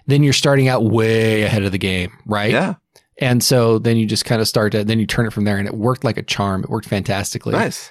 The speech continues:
Speaker 1: Uh, so yeah, you just, and you tighten that thing as tight as it will go, because remember,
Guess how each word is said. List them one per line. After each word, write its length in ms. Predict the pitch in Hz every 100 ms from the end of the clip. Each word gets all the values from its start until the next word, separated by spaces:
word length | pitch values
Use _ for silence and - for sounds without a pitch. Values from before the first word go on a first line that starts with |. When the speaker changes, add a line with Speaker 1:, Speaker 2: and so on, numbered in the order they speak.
| _
Speaker 1:
Uh, 580 | 123 113 110 107 101 -
so 260 | - 143
yeah, 300 | 123 117 104 113
you 120 | 120
just, 240 | 120 123
and 120 | 131 123
you 80 |
tighten 380 | 127 - 143 139
that 160 | 127 110
thing 280 | - 117 117
as 260 | 120 120 -
tight 280 | - 110 -
as 220 | 110 107 -
it 160 | 107
will 160 | 107 104
go, 240 | 107 101
because 320 | 104 117 113
remember, 540 | 123 131 190 135 104